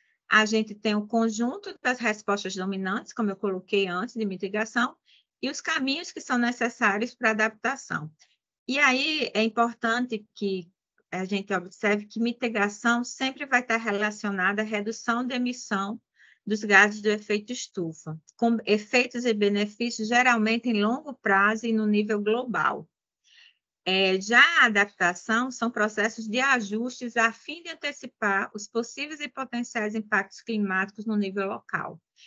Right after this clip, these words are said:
Então, a agenda da adaptação, ela é necessariamente uma agenda de cidades,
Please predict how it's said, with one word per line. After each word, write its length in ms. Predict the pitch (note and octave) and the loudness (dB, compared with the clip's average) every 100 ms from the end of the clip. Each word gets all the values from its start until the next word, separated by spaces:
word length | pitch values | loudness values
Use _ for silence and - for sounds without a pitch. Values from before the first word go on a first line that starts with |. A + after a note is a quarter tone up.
| _ _ | _ _
Então, 180 | - G#3 | 0 4
a 100 | A3+ | 4
agenda 420 | A3+ F#3+ A3+ B3 | 4 2 2 0
da 160 | G#3+ G3+ | 0 0
adaptação, 840 | F#3 E3+ F3 - E3 E3+ - G#3 | -2 -2 -4 -2 -4 -2 -2 0
ela 220 | G3 G3 | 0 0
é 60 | G3+ | 2
necessariamente 1200 | G#3 G#3+ B3 F4 F4+ - C4+ A#3+ G#3 G3+ G#3+ G#3 | 4 4 2 -2 -10 -4 -2 0 0 -2 -4 -2
uma 180 | A#3+ B3 | 0 2
agenda 480 | A3+ F#3+ G3+ G#3+ A3 | 0 -2 -2 -2 -4
de 140 | A3 | -6
cidades, 1000 | - D#4+ A3+ F3 D3 D#3+ G#3 - _ | -12 -12 -6 -4 -4 -8 -12 -20 _